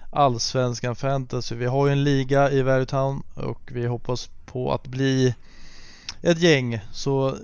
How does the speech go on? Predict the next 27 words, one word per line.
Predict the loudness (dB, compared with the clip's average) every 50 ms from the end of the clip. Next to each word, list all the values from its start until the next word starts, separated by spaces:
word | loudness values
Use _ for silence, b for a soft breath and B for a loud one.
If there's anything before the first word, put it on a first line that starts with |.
| -12 -14 -14 -14 -16 -16 -16 -16 -16 -14
se | -10 -4 -4 -4
till | -2 0 -2 0 0 0 0 0
att, | 2 2 2 2 2 0 -4 -4 -4 -4
eh, | -2 0 0 2 2 2 0 0
gå | -2 -2
med | 0 2 2 2 2 4
där. | 2 2 2
Jag | 2 0 -2 -2 -2
tror | -2 2 4 6 6 6 6 6
det | 4 4
ska | 4 2 4
ligga | 4 4 4 4 2
ett | 0 -2 -10 -14 -12 -10 -4
inlägg | -2 0 0 0 0 0 0
på | 0
hemsidan | 0 0 0 0 0 0 2 0
just | -2 -2 -4 -6
nu | -4 -4 -6 -8 B B B B B B 0
där | 2
man | 2 2 2
kan | 0 -2 0
kolla | 2 2 2 2
priser | 2 2 2 2 2 2 0 -2 0
och | 0
lite | 0 -2 -2
sånt | -4 -6 -6 -6 -4
där. | -2 -2 -2 -2 -4